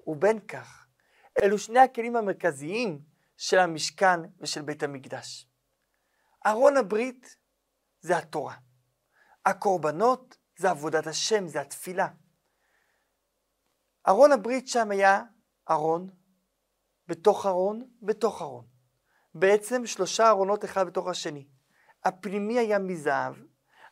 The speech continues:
החיצוני היה מזהב, ומי הוא זהב דק. האמצעי, שזה היה העיקר וזה היה המסיבי, היה מעץ. הארון, היית רואה זהב, אבל באמת היה רובו עץ. בתוך הארון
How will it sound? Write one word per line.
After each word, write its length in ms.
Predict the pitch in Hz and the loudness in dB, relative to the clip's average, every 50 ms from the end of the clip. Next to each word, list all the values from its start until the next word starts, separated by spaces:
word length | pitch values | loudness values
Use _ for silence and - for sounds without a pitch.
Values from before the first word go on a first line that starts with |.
| _ - | _ -2
החיצוני 640 | - - - 247 226 - 214 208 202 214 220 214 208 | -2 -2 -2 -6 -4 0 0 0 0 -2 -4 -2 -2
היה 200 | 196 190 190 190 | 0 2 2 0
מזהב, 500 | 185 185 180 180 165 147 147 156 180 185 190 - - _ _ _ | 0 -2 -4 -2 0 2 2 2 2 0 -2 -10 -20 _ _ _
ומי 260 | 175 165 175 180 196 214 | -12 -8 -8 -6 -6 -6
הוא 100 | 220 208 | -8 -4
זהב 380 | 175 190 190 190 196 190 175 | 2 4 4 4 4 2 -2
דק. 420 | 165 151 151 135 127 - - - - - _ _ _ _ _ _ _ _ _ _ - | -6 -8 -6 -6 -6 -6 -10 -20 -20 -20 _ _ _ _ _ _ _ _ _ _ 2
האמצעי, 640 | - 190 196 196 190 180 180 - 196 202 214 226 220 | 4 4 4 4 2 -4 -6 -6 -6 -4 -4 -4 -4
שזה 260 | - - 175 156 170 | -4 -6 -4 -2 0
היה 180 | 196 196 190 185 | 0 2 4 2
העיקר 400 | 175 160 151 - - 208 196 185 156 | 2 0 -2 0 4 4 6 6 4
וזה 200 | 147 143 156 175 | 2 2 4 4
היה 140 | 180 175 170 | 4 4 4
המסיבי, 720 | 156 143 139 - - - 220 226 214 165 151 131 131 143 - - _ _ _ _ _ _ _ - | 0 -2 -6 -10 -12 -12 -12 -12 -12 -12 -14 -14 -16 -16 -20 -20 _ _ _ _ _ _ _ -2
היה 220 | 175 175 175 175 | 2 2 4 2
מעץ. 920 | 180 180 175 170 170 - - 175 160 - - - - - - - - - - _ _ _ _ _ _ _ _ _ _ _ _ _ _ _ - | 2 0 -6 -10 -12 -10 -8 -8 -8 -8 -8 -12 -18 -16 -16 -16 -16 -18 -20 _ _ _ _ _ _ _ _ _ _ _ _ _ _ _ -2
הארון, 480 | 170 180 180 180 175 208 233 247 247 | 0 2 2 6 8 8 8 8 6
היית 200 | 226 214 208 214 | 2 0 2 2
רואה 200 | 214 190 202 202 | 4 4 6 4
זהב, 420 | 196 196 202 214 233 254 247 214 208 | 4 4 4 6 6 6 6 6 4
אבל 140 | 190 185 175 | 2 2 2
באמת 580 | 170 190 196 208 240 247 240 _ _ _ _ _ _ _ _ - | -2 -2 -2 0 -2 -2 -4 _ _ _ _ _ _ _ _ -2
היה 120 | 185 185 | 2 2
רובו 460 | 190 180 180 185 180 170 202 214 220 - | 4 4 2 0 2 4 4 4 4 4
עץ. 480 | - - - - _ - - - - - _ _ _ _ _ _ _ _ _ _ _ _ _ _ _ _ _ _ - | -6 -10 -10 -12 _ -20 -20 -20 -20 -20 _ _ _ _ _ _ _ _ _ _ _ _ _ _ _ _ _ _ -4
בתוך 420 | 170 190 185 - 269 277 - - 247 | -4 -2 4 6 6 6 6 4 2
הארון 520 | 220 196 175 165 170 196 196 202 202 202 | 4 4 4 4 4 4 4 4 2 -2